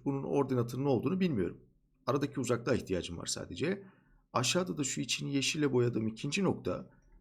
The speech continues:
bu da bizi alıp f eksi bire götürür. İşte bunların arasındaki şu yeşil çizgi var ya, biz bunun kaç olduğunu arıyoruz.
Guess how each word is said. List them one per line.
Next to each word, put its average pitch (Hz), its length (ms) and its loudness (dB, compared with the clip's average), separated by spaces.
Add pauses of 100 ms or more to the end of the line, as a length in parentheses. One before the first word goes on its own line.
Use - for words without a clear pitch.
bu 185 100 -2
da 156 140 8
bizi 98 220 0
alıp - 380 -2
f 147 240 -2
eksi - 340 -2
bire 131 140 6
götürür. - 380 -4
İşte - 320 2
bunların 131 280 2
arasındaki 113 500 -2
şu - 140 -10
yeşil 113 340 -2
çizgi 113 380 0
var 117 160 4
ya, - 220 -8 (560)
biz 147 300 0
bunun 131 240 4
kaç - 280 -2
olduğunu 85 300 -4
arıyoruz. 85 540 -2